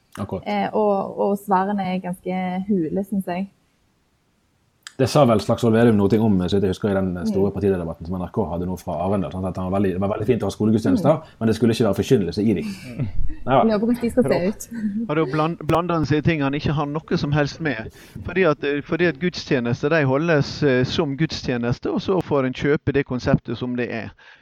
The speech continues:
Speaker 3: Eh, så enkelt må det være, ellers så selger kirka sjela si. Men, eh, jeg vil komme tilbake til dette spørsmålet om, med liksom den grunnleggende samfunnskritikken, fordi at, fordi at vi,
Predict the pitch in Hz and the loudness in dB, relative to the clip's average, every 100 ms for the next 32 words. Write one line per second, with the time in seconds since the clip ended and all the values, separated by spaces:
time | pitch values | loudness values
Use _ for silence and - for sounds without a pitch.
0 | _ - 127 123 123 123 127 120 123 139 | _ -2 2 2 2 0 -2 -8 -10 -2
1 | 185 165 - 139 139 143 143 143 156 - | 0 2 2 0 2 2 2 2 2 0
2 | 147 - 175 135 113 - 151 - 139 151 | 0 2 2 2 0 0 0 0 0 2
3 | 151 110 107 123 110 175 175 175 170 165 | 2 0 -2 -4 -2 0 2 2 2 2
4 | 170 170 170 - 175 170 175 185 - 156 | 0 0 0 -2 -6 -4 0 -2 0 0
5 | 156 165 - 180 - 139 127 127 120 - | 0 -4 -2 -2 -2 -2 0 0 -2 -10
6 | - - 151 147 147 143 131 147 151 165 | -20 -10 -6 -2 -2 -2 0 0 0 0
7 | 170 139 120 - 131 - 151 - 156 175 | 0 0 -2 -2 -2 -2 -4 -2 0 0
8 | - 123 147 170 156 131 - - - - | -2 -2 0 2 2 0 -8 -20 -20 -20
9 | - _ - 190 165 160 180 190 | -20 _ 2 4 4 0 0 0